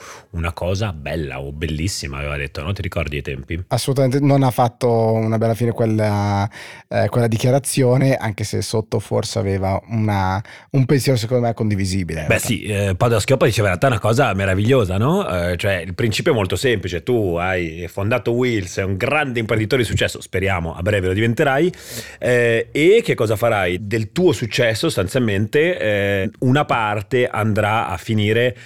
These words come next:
Speaker 1: eh, sulle, eh, sulla società attorno a te, quindi da qui si introduce il principio di tassazione progressiva, che è un principio meraviglioso, molto alto, tanto più tu guadagni, tanto più crescerà la porzione dei tuoi guadagni che andrà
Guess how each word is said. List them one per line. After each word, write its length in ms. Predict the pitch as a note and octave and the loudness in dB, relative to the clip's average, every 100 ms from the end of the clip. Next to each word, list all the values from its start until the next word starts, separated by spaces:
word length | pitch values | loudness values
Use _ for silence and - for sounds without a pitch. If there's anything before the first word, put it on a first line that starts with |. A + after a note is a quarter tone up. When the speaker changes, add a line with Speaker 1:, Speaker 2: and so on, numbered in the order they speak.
| - - | -20 -10
Speaker 1:
eh, 220 | G2+ G2 | -2 -2
sulle, 1120 | F#2+ - A2 G#2+ G#2+ G#2+ G#2 G2+ F#2 F#2+ F2 F2 | -2 -4 -2 2 2 2 2 0 -2 -4 -2 -4
eh, 40 | |
sulla 220 | - G#2 | -2 -2
società 360 | E2+ G2 - A#2+ | -2 -4 -2 -2
attorno 300 | G2+ G#2+ G#2+ | 0 0 0
a 20 | |
te, 260 | G#2 D3 - | 0 -2 -2
quindi 400 | A#2 G2 F2 E2 | -2 -2 -2 -4
da 140 | F#2+ | -6
qui 220 | - B2+ | -2 0
si 140 | G2+ G2 | 0 -2
introduce 380 | F#2 G2 A2+ G2+ | -2 -2 -2 -2
il 60 | |
principio 400 | G2 F#2+ B2 G#2+ | -4 -4 -2 -2
di 80 | G2 | -2
tassazione 580 | G#2 G2 A2 - D#3 A2 | -2 -2 -4 0 0 0
progressiva, 760 | B2 A#2+ G#2 - - B2+ E2 | 0 0 0 -2 0 0 0
che 100 | G2 | -4
è 20 | |
un 80 | F#2+ | -4
principio 540 | G2 G2 A#2 G#2 G2+ - - - G2 | -4 -6 -4 -2 -2 -2 -12 -12 -4
meraviglioso, 540 | G2 F2 A2 C3 F2+ | -2 0 2 0 0
molto 320 | G#2 G2+ B2 | -2 0 2
alto, 500 | C3 G2 D#2+ - - - | 2 0 -4 -10 -12 -4
tanto 500 | C#3+ C#3 B2+ B2 G#2+ | -2 0 -2 -4 -2
più 220 | B2 A#2+ | -2 -2
tu 120 | A2+ | 0
guadagni, 580 | G#2 G2 G2 A#2 A#2+ - | 0 2 0 0 -2 -2
tanto 520 | D3+ D3 D3 A2+ C3+ | -2 -2 -4 -2 -2
più 320 | - D3+ A2+ | 0 -2 -2
crescerà 760 | - A#2 C#3+ - C3+ A#2+ C3+ - | -2 0 0 2 2 2 2 0
la 160 | G#2+ F#2+ | -2 0
porzione 640 | A2+ G#2 - C3 A2+ F2 | 0 -2 0 2 2 2
dei 140 | E2+ E2 | -2 0
tuoi 160 | A#2+ | 0
guadagni 420 | G#2+ B2 D#3 E3 | 2 2 2 0
che 100 | D3 | 0
andrà 300 | A2 G#2 A#2+ | 0 2 0